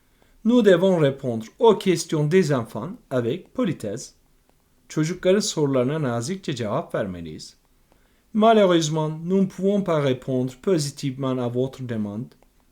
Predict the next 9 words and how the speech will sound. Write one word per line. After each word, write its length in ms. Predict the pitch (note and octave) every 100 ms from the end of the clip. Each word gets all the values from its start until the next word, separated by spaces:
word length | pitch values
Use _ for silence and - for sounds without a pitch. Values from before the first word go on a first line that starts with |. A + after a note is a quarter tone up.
| _ -
Maalesef 520 | G3 G3+ F3+ F3 E3+
isteğinize, 680 | E3+ - D#3+ D3 C#3+ B2+ C3
talebinize 640 | C3+ D#3+ C#3+ C#3 C3+ B2
olumlu 400 | D3+ C3+ C#3 C#3
yanıt 340 | C3+ A#2 F3+ -
veremiyoruz. 720 | A#3+ G3 C#3 A2 B2+ - - _ _ _ _ _ _
La 320 | B2+ B2+ C#3 C#3
jeune 240 | F3+ G#3
chanteuse, 720 | G3+ C#3+ A#2+ - G#2+ C3+ -